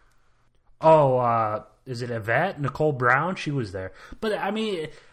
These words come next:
see, that does make sense 'cause the, the, the bald white dude was in Civil War, right? And they've had all their Community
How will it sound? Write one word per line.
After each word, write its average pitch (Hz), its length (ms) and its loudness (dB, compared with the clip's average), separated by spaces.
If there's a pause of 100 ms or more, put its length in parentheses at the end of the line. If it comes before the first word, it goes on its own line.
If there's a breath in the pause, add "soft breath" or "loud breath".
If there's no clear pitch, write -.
(140 loud breath)
see, 196 240 -6
that 185 260 2
does 147 220 2
make 127 200 -4
sense 143 300 -4
'cause 120 400 -4
the, 120 220 0
the, 113 440 -2 (120)
the 110 60 -8 (280)
bald 139 280 2
white 120 320 0
dude 104 180 -4
was 101 240 -8
in 104 260 -8
Civil 101 280 -10
War, 104 340 -4
right? 104 420 -8 (920)
And 123 120 -6
they've 120 140 -4
had 120 180 0
all 120 240 0
their 110 340 -4
Community 98 960 -10